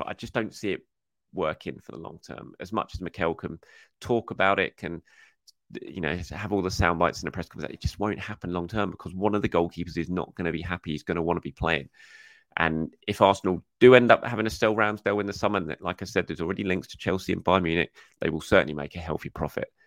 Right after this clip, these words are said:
on him, no doubt about that. And there will be a lot of interest in Aaron Ramsdale come the summer as well. So, yeah, I think whatever happens from a financial perspective for a season, in terms of football perspective, I think Arsenal are in a strong position when it comes to the goalkeepers.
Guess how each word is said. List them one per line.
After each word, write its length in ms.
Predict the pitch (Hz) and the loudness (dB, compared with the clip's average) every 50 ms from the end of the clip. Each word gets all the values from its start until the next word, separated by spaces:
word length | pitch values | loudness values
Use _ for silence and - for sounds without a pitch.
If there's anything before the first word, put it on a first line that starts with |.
| _ _ _ _ | _ _ _ _
on 140 | - 85 78 | -4 -4 -4
him, 320 | 82 82 73 71 73 - - | -2 -4 -4 -4 -4 -6 -2
no 140 | 90 85 80 | 0 2 2
doubt 240 | 76 80 73 58 50 | 4 2 2 2 0
about 260 | - - 71 71 - | -2 -2 -2 -2 -2
that. 180 | 85 82 71 - - | -4 -6 -6 -6 -8
And 140 | - 80 78 | -8 -4 -2
there 80 | 76 78 | 0 0
will 80 | 82 | 0
be 100 | 80 - | 0 2
a 80 | 78 78 | 2 4
lot 200 | 82 87 82 - | 4 4 2 2
of 100 | - - | 0 -2
interest 380 | 80 - - - - - - - | -4 -4 -4 -6 -8 -6 -6 -6
in 80 | - | -4
Aaron 180 | 73 64 - 85 | -4 -6 -6 -8
Ramsdale 400 | 82 85 - - - - - - - _ - - - - _ _ | -10 -10 -12 -12 -14 -14 -14 -14 -16 _ -20 -20 -20 -20 _ _
come 180 | - 85 80 | -8 -6 -6
the 80 | 78 73 | -6 -8
summer 300 | - - 87 76 69 57 | -4 -4 -4 -2 -2 -4
as 100 | 60 60 60 | -6 -6 -2
well. 180 | 69 58 55 | -2 -2 -2
So, 220 | - - - 85 - - - - - - - _ _ | -2 0 0 0 0 -2 -10 -20 -20 -20 -20 _ _
yeah, 240 | 120 127 123 123 - | 10 12 12 12 12
I 100 | - 107 | 10 6
think 320 | 117 - 123 117 110 76 - - _ _ _ _ _ | 6 6 4 4 4 2 -2 -10 _ _ _ _ _
whatever 400 | 85 87 107 117 117 107 92 92 | -2 4 8 10 10 10 10 8
happens 360 | 92 98 87 - 98 90 - | 4 2 2 2 0 -2 0
from 120 | - 85 | -2 -4
a 40 | 78 | -4
financial 460 | - - 95 92 92 95 - - 104 | 2 4 6 6 6 6 4 2 -4
perspective 600 | - - 87 - - - - - - 87 82 80 | -6 -6 -8 2 2 2 2 2 0 0 0 0
for 180 | - - - 85 | -2 -4 -4 -4
a 40 | 80 | -4
season, 520 | - - 95 90 90 82 92 87 85 69 - | 0 0 0 0 0 0 -2 -2 -2 -4 -6
in 80 | - - | -10 -2
terms 260 | - 95 82 82 - | 0 0 0 0 -4
of 100 | 71 - | -10 -12
football 360 | - - - - - - 78 | -4 -4 -4 -4 -4 -10 -10
perspective, 600 | - - - - - - - - - 65 - - - - | -10 -10 -4 -4 -4 -4 -2 -4 -6 -6 -6 -8 -12 -12
I 80 | 87 | -12
think 260 | - - 82 80 - | -8 -6 -6 -6 -2
Arsenal 300 | 90 78 73 - - 76 | -4 -4 -4 -4 -6 -6
are 40 | 69 | -6
in 80 | 65 71 | -6 -8
a 20 | |
strong 260 | - - - 67 62 | -10 -8 -8 -8 -8
position 400 | - - - 69 69 - - 58 - _ _ - _ _ _ | -8 -12 -14 -10 -10 -10 -10 -12 -16 _ _ -20 _ _ _
when 140 | - 80 82 | -6 -6 -6
it 80 | - | -6
comes 240 | - - 78 - - | -6 -8 -8 -8 -8
to 80 | - - | -10 -12
the 80 | - | -10
goalkeepers. 580 | - - - - - - - - - - - | -10 -8 -10 -10 -12 -14 -18 -16 -16 -20 -20